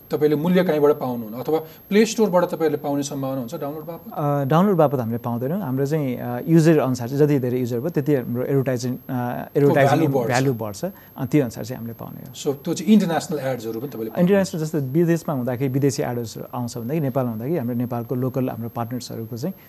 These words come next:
Speaker 2: अ, एड्स देखाउँछ। त्यस बापत हामीले चाहिँ रेभेन्यू जेनेरेट
Speaker 1: अनि
Speaker 2: गर्छौँ।
Speaker 1: रेट चाहिँ नेपालका लागि भनेर लोकल एडको मूल्य अलिक,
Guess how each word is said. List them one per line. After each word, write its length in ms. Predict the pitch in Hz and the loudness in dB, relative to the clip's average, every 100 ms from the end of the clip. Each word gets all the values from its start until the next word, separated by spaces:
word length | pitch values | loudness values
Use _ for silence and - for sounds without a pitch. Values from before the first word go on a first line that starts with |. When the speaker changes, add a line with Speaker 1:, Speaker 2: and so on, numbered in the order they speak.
| - | -12
Speaker 2:
अ, 180 | 123 117 | -10 -8
एड्स 120 | 110 | -8
देखाउँछ। 260 | 120 104 147 | -8 -8 -6
त्यस 240 | 160 120 | -6 -6
बापत 300 | 120 110 139 | -6 -6 -8
हामीले 180 | 110 113 | -8 -8
चाहिँ 180 | 120 123 | -6 -6
रेभेन्यू 260 | 110 107 - | -6 -10 -14
जेनेरेट 280 | - - | -14 -12
Speaker 1:
अनि 160 | 147 139 | -6 -2
Speaker 2:
गर्छौँ। 140 | 127 | 0
Speaker 1:
रेट 140 | 160 147 | 0 0
चाहिँ 200 | 165 139 | -2 0
नेपालका 440 | 143 147 147 151 | 0 2 0 0
लागि 260 | 135 127 123 | -4 -4 -8
भनेर 340 | 113 120 131 - - - | -8 -6 -6 -8 -14 0
लोकल 280 | 139 143 131 | 2 2 -2
एडको 240 | 127 127 | -4 -6
मूल्य 240 | 123 120 117 | -6 -6 -8
अलिक, 200 | 117 | -10